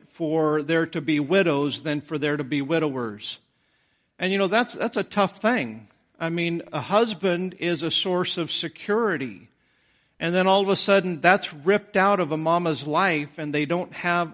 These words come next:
a husband. And what happens is now that natural desire for security, they're growing older, and so many different emotions that they're having to deal with. And what do they do? They naturally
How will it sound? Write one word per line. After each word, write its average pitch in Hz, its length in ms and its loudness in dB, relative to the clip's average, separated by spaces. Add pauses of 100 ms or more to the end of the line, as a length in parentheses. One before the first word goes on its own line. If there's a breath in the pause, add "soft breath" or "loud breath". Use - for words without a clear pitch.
a 143 80 -4
husband. 170 880 -4 (420 soft breath)
And 156 240 -2
what 185 140 2
happens 165 680 0
is 165 260 -2
now 185 520 2 (120)
that - 480 2 (300 soft breath)
natural 175 920 2
desire 175 680 2
for 170 180 -6
security, 180 720 -2
they're 156 220 -4
growing 170 500 -2
older, 202 680 0 (680)
and 160 480 -4
so 202 240 0
many 214 220 0
different 185 380 2
emotions 170 680 0
that 175 180 -2
they're 175 120 -2
having 175 460 0
to 151 100 0
deal 180 320 2
with. 190 440 0
And 156 180 -4
what 190 120 -2
do 208 60 0
they 196 180 0
do? 196 280 -2
They 170 200 -2
naturally 165 1120 0